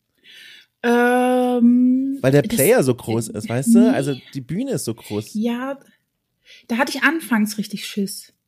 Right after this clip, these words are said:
Speaker 2: Ja.
Speaker 1: Aber ich war schon immer, also ich bin so ein Mensch, der arbeitet halt voll krass. Also egal, wo ich bin, auch wo ich,
Speaker 2: Ja.
Speaker 1: äh, während meines Studiums im Einzelhandel gearbeitet habe, ich, ich, ich arbeite immer irgendwie,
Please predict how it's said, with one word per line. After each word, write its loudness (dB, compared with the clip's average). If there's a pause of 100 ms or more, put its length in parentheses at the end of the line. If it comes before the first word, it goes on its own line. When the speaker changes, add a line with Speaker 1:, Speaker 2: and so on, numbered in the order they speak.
(120)
Speaker 2:
Ja. -2
Speaker 1:
Aber -2
ich -10
war 0
schon 0
immer, -4 (140)
also -2 (440)
ich -14
bin 0
so 0
ein 4
Mensch, -2
der -4
arbeitet -4
halt -8
voll -10
krass. -14
Also -4
egal, -4
wo -2
ich -6
bin, 0
auch -12
wo -2
ich, -6
Speaker 2:
Ja. 0
Speaker 1:
äh, -10
während -4
meines -2
Studiums -2
im 0
Einzelhandel 0
gearbeitet -4
habe, -6
ich, -18 (920)
ich, -10
ich -10
arbeite 0
immer 4
irgendwie, 0